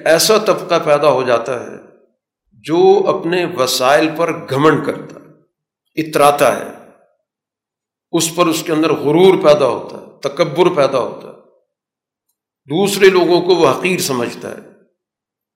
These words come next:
دوسروں سے لوٹ لوٹ کر وہ اپنی دولت بڑھاتا ہے اور پھر اس پر فخر کرتا ہے۔ ایسے معاشرے دنیا میں ہمیشہ تباہ ہوئے ہیں، بہت سارے معاشرے تباہ ہوئے ہیں۔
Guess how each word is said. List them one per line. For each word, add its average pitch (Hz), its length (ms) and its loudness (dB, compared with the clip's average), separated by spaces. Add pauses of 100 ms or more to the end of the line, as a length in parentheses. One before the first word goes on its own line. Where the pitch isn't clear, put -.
دوسروں 180 460 0
سے 175 220 0
لوٹ 175 360 2 (260)
لوٹ 180 320 0
کر 165 240 0
وہ 156 160 -2
اپنی 170 380 -2
دولت 151 380 4
بڑھاتا 131 380 2 (100)
ہے - 80 -10 (680)
اور 147 140 4
پھر 170 220 2
اس 165 220 -2
پر 170 180 0
فخر 175 340 2
کرتا - 340 -6
ہے۔ - 80 -18 (680)
ایسے 170 340 0
معاشرے 143 580 -2 (600)
دنیا 147 280 -4
میں 151 140 -2
ہمیشہ 139 340 -4 (120)
تباہ 135 240 2
ہوئے - 300 -10
ہیں، - 140 -20
بہت 185 320 6
سارے 190 300 4
معاشرے 139 440 0
تباہ 113 260 -4
ہوئے 104 140 -10
ہیں۔ - 80 -20